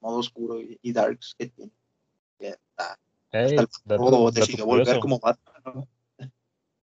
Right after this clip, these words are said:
Speaker 1: Y
Speaker 2: Dato
Speaker 1: pues,
Speaker 2: curioso, la esposa de Ben Affleck es Ana de Armas. Y que fue el portada del episodio número, ay, ay, yo,
Speaker 1: El episodio
Speaker 2: no,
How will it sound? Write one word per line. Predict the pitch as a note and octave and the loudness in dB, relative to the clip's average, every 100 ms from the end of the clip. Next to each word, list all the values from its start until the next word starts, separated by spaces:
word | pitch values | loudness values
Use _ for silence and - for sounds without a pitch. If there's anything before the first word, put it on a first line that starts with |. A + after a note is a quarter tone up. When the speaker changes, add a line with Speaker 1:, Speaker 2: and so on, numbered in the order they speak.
| _ _ _ _ | _ _ _ _
Speaker 1:
Y | - | -6
Speaker 2:
Dato | G#2+ | -2
Speaker 1:
pues, | A#2 - | 0 0
Speaker 2:
curioso, | A#2 A2 A#2 C3 A#2+ | -2 0 0 0 -2
la | A2 G#2 | -2 -4
esposa | G2 - G2+ B2 | -8 -8 -4 0
de | A#2+ A#2 A2 G2+ - G2+ - _ _ B2 _ | 2 2 0 -4 -12 -14 -14 _ _ _ _
Ben | G#2 G#2+ | -8 -6
Affleck | A2 A2+ A2+ A2 | -6 -6 -6 -4
es | A2+ - A#2+ | -6 -6 -4
Ana | A#2 A2+ - | -2 -4 -4
de | G2+ | -2
Armas. | G#2 G2+ G#2 A#2 G2 _ _ _ - - - - | -2 -2 -6 -8 -10 _ _ _ -18 -18 -18 -8
Y | D3 C3 B2 _ - | -4 -2 -4 _ 2
que | C3 A#2 | 6 6
fue | A#2+ A#2 A#2 B2 | 6 4 6 6
el | B2+ | 4
portada | A#2 B2+ A2+ A2+ A2 B2 A#2+ | 2 0 0 0 2 2 0
del | A#2 A2+ | -2 -4
episodio | G#2 - G2+ A2+ A2+ A2+ A2+ A#2+ A#2+ | -6 -8 -8 -2 -2 -2 -2 -2 -2
número, | A#2+ A#2+ B2 B2+ B2 B2+ B2+ B2+ - _ _ _ _ _ _ _ _ _ _ | -4 -6 -4 -4 0 2 2 -2 -8 _ _ _ _ _ _ _ _ _ _
ay, | C#3+ - C3+ C3+ C3+ C3+ - _ _ C3+ | -18 -18 -18 -12 -10 -10 -12 _ _ -12
ay, | C3+ B2+ C3 _ _ _ | -8 -8 -10 _ _ _
yo, | A#2 A#2+ C#3 C#3 C3+ C3+ | -10 -8 -6 -4 -4 -4
Speaker 1:
El | C3+ | -4
episodio | A#2+ - A#2 C3 | -4 0 2 4
Speaker 2:
no, | C#3 | 2